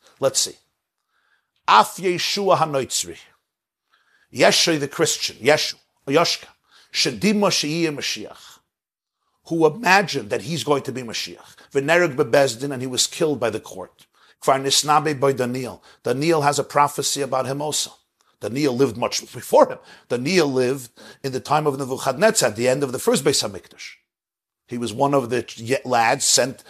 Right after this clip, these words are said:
taken by Nebuchadnezzar to Babylonia to serve him. So Daniel prophesies about something that's gonna be a few hundred years later. Shenemar, he says, "Ubnei Pritzei Amcha, the vulgar ones from your nation, Yinasu, they will rise, Lahamid Chazon,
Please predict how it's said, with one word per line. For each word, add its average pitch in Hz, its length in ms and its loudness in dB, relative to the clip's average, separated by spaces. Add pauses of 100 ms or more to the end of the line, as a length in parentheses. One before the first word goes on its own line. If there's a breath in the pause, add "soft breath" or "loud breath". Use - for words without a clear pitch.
(220 loud breath)
taken 147 360 0
by 131 80 2
Nebuchadnezzar 127 640 -2
to 135 120 -4
Babylonia 120 680 0
to 151 120 -4
serve 226 320 6
him. 123 120 -12 (600 soft breath)
So - 180 2
Daniel 135 380 4
prophesies 185 680 4
about 147 160 0
something 185 200 -2
that's 151 100 -6
gonna 160 140 -2
be 165 120 0
a 156 80 0
few 190 180 -2
hundred 151 240 -4
years 151 220 -4
later. 196 260 -2 (220 loud breath)
Shenemar, 147 420 0
he 135 100 -2
says, 139 280 -2
"Ubnei 127 320 -4
Pritzei 151 420 -2
Amcha, 131 460 -4 (580)
the 123 140 -6
vulgar 151 440 4
ones 139 280 -2
from 127 160 -8
your 113 100 -4
nation, 156 480 -4
Yinasu, 135 540 -2
they 120 100 -2
will 101 160 -2
rise, 139 380 4
Lahamid 131 380 -2
Chazon, 160 500 -4